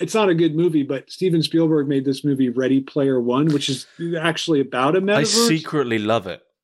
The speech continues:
Speaker 2: because it's so, so much. It's too much.
Speaker 1: I, I agree. It's too mu-, that's a, no, James, exactly what you're saying is exactly right. And, and I think it kind of shows, exposes the problem with the idea,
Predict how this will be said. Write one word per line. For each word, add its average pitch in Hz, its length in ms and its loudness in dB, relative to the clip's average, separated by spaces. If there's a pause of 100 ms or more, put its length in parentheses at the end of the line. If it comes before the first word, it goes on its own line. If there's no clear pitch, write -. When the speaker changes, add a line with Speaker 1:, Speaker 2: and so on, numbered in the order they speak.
(140)
Speaker 2:
because 127 340 -4
it's - 180 -10
so, 110 480 0 (1000)
so - 320 -2
much. 98 220 -10
It's 113 140 -12
too 147 240 -2
much. 110 240 -2
Speaker 1:
I, 226 340 2
I 180 140 2
agree. 190 420 2
It's 156 180 0
too 214 240 -4
mu-, 180 120 -6
that's 180 300 0
a, 165 60 2
no, 156 320 -2 (120)
James, 147 320 0
exactly 160 500 0
what 156 160 -2
you're 147 120 -4
saying 143 200 -2
is 113 80 -4
exactly 127 540 -2
right. 113 260 -4 (600)
And, 185 160 0
and 185 100 0
I 190 160 2
think 226 300 0
it 185 120 0
kind 202 280 -2
of 185 160 0
shows, 160 760 2
exposes 147 1080 0 (180)
the 135 60 -4
problem 160 460 0
with 139 180 0
the 131 120 0
idea, 127 440 -2